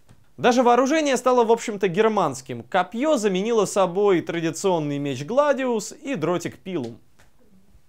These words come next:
При Диоклетиане старые легионы из основных частей нормальной регулярной армии стали вовсе какими-то унылыми пограничниками, а гвардию вообще целиком заменили собой германцы.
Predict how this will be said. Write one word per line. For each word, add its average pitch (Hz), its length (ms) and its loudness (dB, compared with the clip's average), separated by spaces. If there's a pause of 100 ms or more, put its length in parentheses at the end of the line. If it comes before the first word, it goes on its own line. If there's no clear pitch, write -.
(160)
При 202 140 2
Диоклетиане 208 760 0
старые 190 380 0
легионы 262 500 0
из 175 200 -4
основных 185 440 -4
частей 170 460 -4
нормальной 135 560 -2
регулярной 160 500 0
армии 285 400 2
стали 294 340 2
вовсе 208 320 2
какими-то 175 440 -4
унылыми 156 380 0
пограничниками, 135 920 -6 (360)
а 143 360 4
гвардию 190 560 2
вообще 151 460 2
целиком 160 440 -4
заменили 135 420 -6
собой 127 340 -6
германцы. 117 600 -8